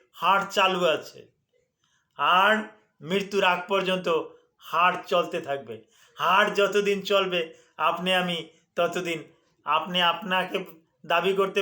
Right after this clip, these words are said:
পারবেন, আমি আমাকে দাবি করতে পারবো। যখন আমাদের এই হার্ট আর কাজ করবে না, তখন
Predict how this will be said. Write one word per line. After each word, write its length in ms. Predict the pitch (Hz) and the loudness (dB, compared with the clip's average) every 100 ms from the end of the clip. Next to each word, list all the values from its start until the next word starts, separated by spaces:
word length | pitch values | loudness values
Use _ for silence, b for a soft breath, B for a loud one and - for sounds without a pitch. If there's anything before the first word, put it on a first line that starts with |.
| 196 | 0
পারবেন, 260 | 196 220 226 B B - | 0 -2 -6 B B -2
আমি 160 | 180 185 | 0 2
আমাকে 380 | 180 175 170 175 | 2 2 0 -2
দাবি 280 | 165 160 165 165 | 0 0 0 -2
করতে 220 | 156 - | -2 -4
পারবো। 300 | 135 123 110 107 b b b | -4 -4 -6 -18 b b b
যখন 320 | 143 175 196 | -2 0 2
আমাদের 380 | 185 185 185 190 185 | 2 2 2 2 2
এই 60 | 180 135 | 0 0
হার্ট 360 | 165 190 175 - b b b b 143 | 4 4 2 -4 b b b b -2
আর 360 | 160 190 196 180 | 2 4 4 2
কাজ 160 | 175 170 - | 0 0 0
করবে 320 | 180 165 160 | -2 -2 -2
না, 140 | 147 123 - _ _ _ _ _ _ _ _ _ - | -2 -4 -8 _ _ _ _ _ _ _ _ _ -2
তখন 280 | 175 175 | 0 2